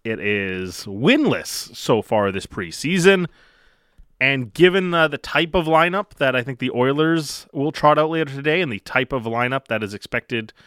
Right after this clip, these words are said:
uh, versus the Oilers tonight, I think that should continue to materialize. They're throwing out Kane, they're throwing out McDavid, they're throwing out Draisaitl, Nuge is out there.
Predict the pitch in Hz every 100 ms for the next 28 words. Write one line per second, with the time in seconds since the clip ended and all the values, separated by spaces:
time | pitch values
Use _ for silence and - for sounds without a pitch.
0 | _ _ 95 95 95 101 101 120 - 127
1 | 139 139 151 - 165 247 165 - _ _
2 | _ _ _ _ _ _ - 113 139 113
3 | 113 107 - - _ _ _ _ - -
4 | 127 - 110 120 113 117 123 110 - 113
5 | 131 170 175 185 233 - - _ _ _
6 | _ _ - 135 - 165 139 95 90 131
7 | 120 117 110 143 123 98 92 104 107 104
8 | 104 147 123 98 104 104 101 110 107 104
9 | 95 107 117 101 98 107 - 110 104 101